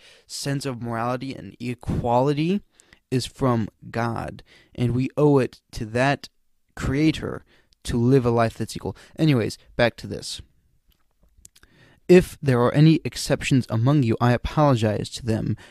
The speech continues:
They had better much read some other book, for nothing I'm going to say concerns them." And now, turning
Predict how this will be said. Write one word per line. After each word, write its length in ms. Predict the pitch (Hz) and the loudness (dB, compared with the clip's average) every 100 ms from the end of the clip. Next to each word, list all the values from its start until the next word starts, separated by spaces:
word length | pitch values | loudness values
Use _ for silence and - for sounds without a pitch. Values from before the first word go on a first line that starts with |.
| - | 0
They 120 | 135 | 4
had 220 | 123 135 120 | 6 6 6
better 400 | 151 165 165 156 _ - | 6 8 6 2 _ 0
much 420 | 123 123 - - - _ - | 2 2 -2 -10 -14 _ -8
read 480 | 120 123 127 123 - - | 0 2 2 0 -6 -10
some 300 | - 110 - | -4 -4 -2
other 200 | 131 135 | 0 2
book, 400 | 117 107 98 - - - | 2 0 -2 -8 -20 -12
for 200 | - 113 | -2 2
nothing 440 | 131 147 160 156 | 2 2 2 2
I'm 160 | 120 120 | 2 4
going 240 | 127 131 | 6 6
to 60 | 110 | 4
say 360 | - 123 127 120 - - | 2 4 4 2 -8 -10
concerns 720 | - 120 - - 151 143 117 | 0 0 0 -2 6 6 6
them." 380 | 107 107 - - _ - - _ _ _ _ _ _ _ _ 127 | 2 -4 -6 -10 _ -20 -20 _ _ _ _ _ _ _ _ 2
And 260 | 123 120 | 4 6
now, 440 | 135 151 160 175 - - | 6 6 6 4 0 -6
turning 560 | - 156 143 113 110 | 2 6 6 4 0